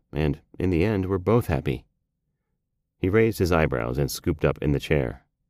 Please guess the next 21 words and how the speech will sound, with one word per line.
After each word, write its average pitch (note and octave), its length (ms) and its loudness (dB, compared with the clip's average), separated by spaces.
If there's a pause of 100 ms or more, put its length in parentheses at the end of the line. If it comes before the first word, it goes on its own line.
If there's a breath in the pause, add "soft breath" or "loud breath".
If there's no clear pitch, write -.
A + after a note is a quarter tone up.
(600)
"You B1+ 220 -6
really C#2+ 460 0
want D#2+ 200 0
to D#2 80 0
do E2+ 180 4
this? - 360 -10 (640)
What A2 300 0 (180)
do G2+ 220 2
I C2 180 0
get A#1 200 -6
out A#1+ 140 -6
of A#1 120 -10
this?" - 380 -8 (840)
She F2 160 -2
frowned. C2+ 420 -2 (960)
"My G#2 120 -4
blood? G#2 520 2
Your F#2+ 240 2
sustenance D3+ 640 0
for, G2+ 220 2
like, G2 340 0